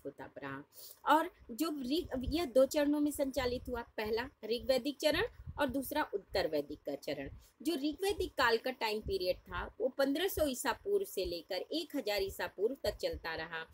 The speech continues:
और जो उत्तर वैदिक काल का टाइम पीरियड था वो एक हजार ईसा पूर्व से लेकर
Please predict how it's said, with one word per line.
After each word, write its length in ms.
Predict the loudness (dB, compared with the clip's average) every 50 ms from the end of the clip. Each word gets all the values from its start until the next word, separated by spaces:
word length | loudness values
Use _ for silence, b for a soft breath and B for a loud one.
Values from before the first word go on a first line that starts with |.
| B B B B B -2
और 60 | -2
जो 160 | 2 4 4
उत्तर 420 | 4 4 2 -4 -2 _ 0 0 4
वैदिक 340 | 4 2 2 2 -2 -6 -2
काल 180 | 0 0 0 0
का 120 | -2 -4
टाइम 300 | -6 -4 -2 -2 -2 -4
पीरियड 380 | -4 -6 -6 -6 -2 -2 -4 -4
था 180 | -4 -6 -6 -4
वो 220 | 0 0 -2 0 0 -2
एक 220 | -4 -2 -4 -6
हजार 260 | -2 0 2 4 4
ईसा 240 | 2 2 0 -2 -2
पूर्व 300 | -2 -2 -2 -2 -2 -4
से 180 | -4 -6 -6 -6
लेकर 360 | -4 -6 -4 -2 -2 -2